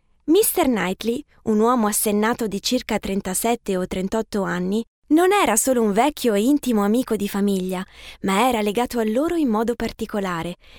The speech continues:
in quanto fratello maggiore del marito di Isabella. Viveva a circa un miglio da Highbury, veniva spesso ed era sempre il benvenuto, e stavolta era più benvenuto del solito, dato che arrivava direttamente da una visita a comuni parenti a Londra.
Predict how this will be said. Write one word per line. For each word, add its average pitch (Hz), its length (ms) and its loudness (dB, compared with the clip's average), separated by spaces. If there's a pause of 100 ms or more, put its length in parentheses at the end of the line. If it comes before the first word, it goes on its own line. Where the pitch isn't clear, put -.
(140)
in 233 120 2
quanto 277 340 2
fratello 226 440 0
maggiore 202 480 0
del 277 160 0
marito 233 400 0
di 226 120 -2
Isabella. 175 640 -2 (640)
Viveva 269 480 4
a 285 60 2
circa 339 400 0
un 262 120 2
miglio 269 280 0
da 202 300 2
Highbury, 202 340 -2 (380)
veniva 233 380 2
spesso - 480 0
ed 202 140 -2
era 311 160 2
sempre 381 420 0
il 262 80 -2
benvenuto, 208 720 -2 (340)
e 254 160 2
stavolta 277 640 0
era 190 280 -2
più 262 200 -4
benvenuto 226 580 0
del 202 160 -2
solito, 196 560 -2 (300)
dato 233 320 2
che 254 100 -2
arrivava 247 400 0
direttamente 220 760 -2
da 233 120 0
una 226 220 0
visita 311 500 0
a 220 140 -4
comuni 247 420 0
parenti 240 500 -2
a 277 60 2
Londra. 165 500 -2